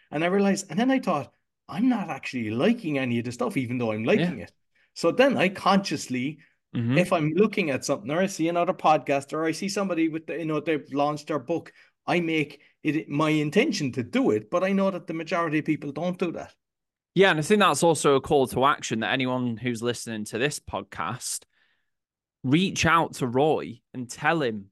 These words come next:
Speaker 2: what you like about this podcast and give him some feedback, because then he's gonna be able to create better content, which is more suited to you.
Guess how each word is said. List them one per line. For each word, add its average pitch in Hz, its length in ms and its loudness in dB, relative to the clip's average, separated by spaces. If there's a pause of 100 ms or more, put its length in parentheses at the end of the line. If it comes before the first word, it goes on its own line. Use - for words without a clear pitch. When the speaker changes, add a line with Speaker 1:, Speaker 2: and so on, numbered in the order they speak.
Speaker 2:
what 131 220 -6
you 131 80 -6
like 127 260 -6
about 117 260 -6
this - 140 -10
podcast - 760 -4 (280)
and 135 140 -4
give 180 180 4
him 185 140 -2
some 170 240 -4
feedback, 170 560 -4
because 117 220 -6
then 165 120 2
he's 165 180 -4
gonna 165 140 -4
be 151 160 -2
able 139 180 -4
to 139 100 -10
create 135 320 -6
better - 220 0
content, 139 540 -6
which 117 220 -6
is 117 120 -8
more 123 220 -2
suited 107 520 -6
to 113 120 -8
you. 139 320 0